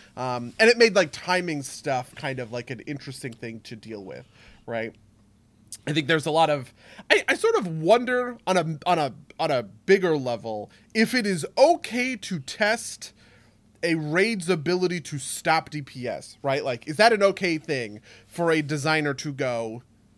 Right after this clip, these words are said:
you know, we want, we, we wanna design the boss such that it's a little bit dangerous if you progress, 'cause, you know, like, it's a health-based thing, you progress him to seventy percent,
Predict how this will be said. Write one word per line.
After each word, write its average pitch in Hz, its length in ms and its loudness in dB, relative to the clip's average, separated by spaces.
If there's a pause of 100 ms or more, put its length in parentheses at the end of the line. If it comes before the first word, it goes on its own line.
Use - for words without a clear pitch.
(180)
you 147 160 -6
know, 113 280 -4
we 156 240 -4
want, 175 440 2
we, 160 600 -8
we 165 120 -8
wanna 170 280 0
design 151 320 -2
the 143 100 -2
boss 127 480 0 (260)
such - 320 -2
that 143 260 0 (220)
it's 202 220 -4
a 202 60 6
little 220 200 4
bit 175 160 2
dangerous 160 800 -2 (100)
if 175 200 -2
you 165 140 -6
progress, 156 720 -2
'cause, 151 260 -4
you 151 40 -2
know, 135 120 0
like, 123 180 -6
it's 147 160 -8
a 135 60 -4
health-based 143 560 -4
thing, 208 320 -2 (260)
you 147 140 -6
progress 156 420 -4
him 156 80 -4
to 139 60 -8
seventy 147 280 -4
percent, 196 540 -2